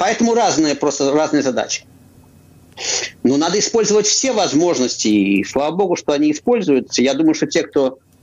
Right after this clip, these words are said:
пишут это, прекрасно понимают разницу между М-, Москальковой и Миятович, прекрасно понимают, что, э, правила игры, по которым, по которым эта игра происходит.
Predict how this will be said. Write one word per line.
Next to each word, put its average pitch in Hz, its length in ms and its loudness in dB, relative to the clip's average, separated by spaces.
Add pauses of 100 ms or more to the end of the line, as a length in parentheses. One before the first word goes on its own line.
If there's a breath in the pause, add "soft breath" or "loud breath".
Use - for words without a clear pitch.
пишут 208 340 -4
это, 156 180 -2
прекрасно 170 500 -2
понимают 143 500 2
разницу 113 460 -2
между 104 300 0
М-, 95 180 2
Москальковой 101 580 -2
и 101 40 -2
Миятович, 147 640 0
прекрасно - 400 -4
понимают, 151 440 -2
что, 135 360 -4 (320 soft breath)
э, 143 200 0
правила 185 460 0
игры, 175 300 0
по 143 120 -6
которым, 110 560 -4 (160)
по - 80 -4
которым 120 500 -4 (200)
эта 143 280 -4
игра 123 240 -2
происходит. - 640 -4